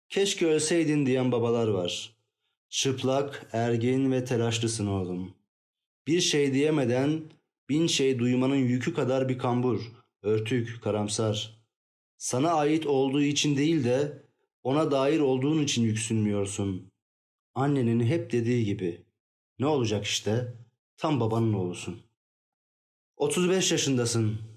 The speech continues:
Yalın ayak koşup geçerim dediğin dünya bir adımda çiğnedi seni postallarıyla. Söküldün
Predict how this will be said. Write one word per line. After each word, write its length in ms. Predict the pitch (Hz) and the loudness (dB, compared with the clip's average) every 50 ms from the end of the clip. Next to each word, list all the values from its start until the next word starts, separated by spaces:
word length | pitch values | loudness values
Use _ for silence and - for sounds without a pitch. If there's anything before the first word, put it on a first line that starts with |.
| - _ - | -20 _ -6
Yalın 320 | 110 117 131 139 165 185 | -2 0 0 2 2 2
ayak 380 | 180 165 156 156 156 151 - - | 2 4 2 2 0 -2 -4 -2
koşup 360 | 147 143 143 156 151 147 - | -2 -2 0 0 -2 -2 0
geçerim 460 | 135 135 127 - 156 147 147 143 135 | -2 0 0 2 0 2 2 2 2
dediğin 420 | 131 131 123 131 139 139 143 139 123 | 2 2 2 2 2 2 2 2 2
dünya 640 | 127 120 120 120 123 127 131 135 135 131 - - - - _ _ _ _ - | 2 2 2 2 2 2 2 0 -2 -4 -6 -14 -20 -20 _ _ _ _ -6
bir 180 | 175 180 - 151 | -4 -2 0 0
adımda 380 | 143 131 135 131 131 147 143 143 | 0 2 2 2 2 2 0 0
çiğnedi 460 | - - 135 131 127 131 127 131 131 | 0 0 2 2 2 2 2 0 0
seni 280 | 131 127 113 113 110 | 0 0 0 0 0
postallarıyla. 1080 | 110 110 107 107 110 - 104 104 101 98 98 98 95 98 92 98 101 98 101 98 - _ _ _ _ _ _ _ _ _ _ | -2 -2 -4 -4 -4 -2 -2 -2 0 0 0 0 0 -2 0 -2 -2 -2 -4 -8 -16 _ _ _ _ _ _ _ _ _ _
Söküldün 920 | - - - 143 135 135 - 143 139 135 131 147 160 180 185 180 175 - | -12 -6 -2 -2 -2 0 0 0 2 2 2 2 2 2 2 0 -2 -6